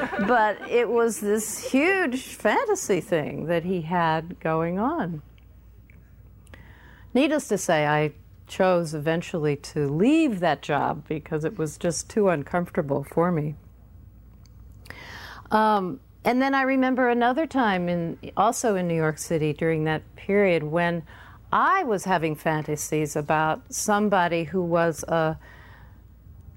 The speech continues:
it was during the, the civil rights movement, and I was having a lot of attraction to this one figure in the civil rights movement who was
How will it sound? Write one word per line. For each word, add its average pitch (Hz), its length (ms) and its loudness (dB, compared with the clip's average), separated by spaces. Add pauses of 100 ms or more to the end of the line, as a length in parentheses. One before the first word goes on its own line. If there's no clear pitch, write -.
(800)
it 214 40 4
was 202 180 2
during 202 280 2
the, 160 140 2 (180)
the 170 80 -2
civil 175 300 2
rights 180 400 2
movement, 185 520 2
and 151 120 0
I 151 120 0
was 151 180 -4
having 156 500 0 (480)
a - 100 0
lot 185 300 2
of 165 220 -6 (260)
attraction 180 720 0
to 175 140 -4
this 160 240 -2
one 180 300 0
figure 233 500 0
in 165 120 0
the 165 60 -2
civil 165 280 0
rights 185 300 0
movement 156 320 -4
who 214 120 0
was 220 600 0